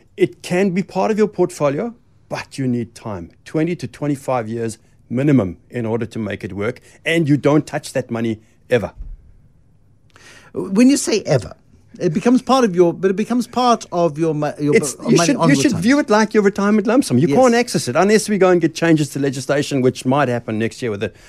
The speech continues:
Speaker 1: two-pot retirement system that the Treasury is talking about bringing. But, but view it, a tax-free savings account just like your pension fund, your R A.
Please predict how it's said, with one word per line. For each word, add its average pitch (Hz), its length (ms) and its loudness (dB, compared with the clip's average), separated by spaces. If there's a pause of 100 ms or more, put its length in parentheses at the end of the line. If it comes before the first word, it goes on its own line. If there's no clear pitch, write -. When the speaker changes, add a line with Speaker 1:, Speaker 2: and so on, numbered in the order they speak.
(240)
Speaker 1:
two-pot - 380 -6
retirement 139 440 0
system 139 300 -6
that 120 160 -2 (200)
the 127 80 -12
Treasury 117 360 -4
is 107 60 -8
talking 127 240 -6
about 104 160 -2
bringing. 127 260 -2
But, - 160 0 (340)
but 185 160 0
view 185 280 -2
it, - 120 -4 (420)
a - 40 -8
tax-free 214 440 -8
savings 160 320 0
account 139 300 -4
just 190 320 -2
like 147 200 -2
your 151 100 4
pension 120 360 -4
fund, 117 240 -6
your 120 200 -2
R 110 240 0
A. 82 140 -8